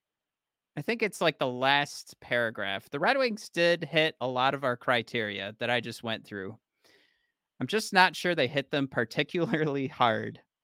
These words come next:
It's easy to imagine some degree of improvement, but not some kind of season for the ages. So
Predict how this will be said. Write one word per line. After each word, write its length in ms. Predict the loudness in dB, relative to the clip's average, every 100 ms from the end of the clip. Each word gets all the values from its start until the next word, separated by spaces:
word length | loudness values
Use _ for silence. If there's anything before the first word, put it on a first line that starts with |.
| _ _ -18
It's 100 | -6
easy 500 | -4 -2 -2 -4 -4
to 160 | -2
imagine 480 | 0 2 0 -2 -6
some 240 | -2 -2
degree 320 | -2 -2 0 0
of 100 | 0
improvement, 760 | -6 0 2 2 2 0 0 -4 _ _ _ _ _ _ _ _ _ _ _ -2
but 220 | -2 0
not 360 | 2 4 4 0
some 380 | -6 -2 0 -2
kind 320 | -4 -4 -4
of 100 | -6
season 560 | -8 -6 -4 -4 -6 -6
for 160 | -6
the 220 | -8 -8 -12
ages. 800 | -12 -12 -12 -14 -14 -14 -16 -16 _ _ _ _ _ _ _ _ _ _ _ _ _ _ _ -2
So 480 | 8 10 10 8